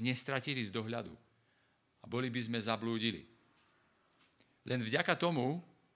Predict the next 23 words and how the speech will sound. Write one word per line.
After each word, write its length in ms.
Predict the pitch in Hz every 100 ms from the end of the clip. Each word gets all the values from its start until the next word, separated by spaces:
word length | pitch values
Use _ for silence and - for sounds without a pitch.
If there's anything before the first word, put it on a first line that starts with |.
| _ -
že 240 | 101 123
niektorí 480 | 135 151 - 147 127
z 80 | 113
nás 320 | 143 143 120
mali 240 | 120 104
baterky 560 | 107 107 127 131 85 76 _ _ _ _ _ _ _
a 80 | -
svietili 640 | - 117 151 147 160 143
na 80 | 127
cestu, 400 | 117 131 - 85 - _ _ _ _ _ _ _ - _
len 160 | 110 107
vďaka 400 | 92 110 165 139
tomu 400 | 139 156 104 98 - _ _ _ _ _ _ _ _ _ _ _ _ _ _ _ _ -
sme 160 | 117
nezablúdili, 880 | 104 110 117 123 131 135 143 165 175 - _ _ -
vyšli 480 | 92 120 113 123 110
sme 160 | 120
na 80 | 127
ten 160 | 135 139
kopec 400 | 135 131 156 - - _ _ _ _ _ _ _ _ _ _ _ _ -
a 80 | 92
vyšli 400 | 110 120 131 113
sme 320 | 113 110 104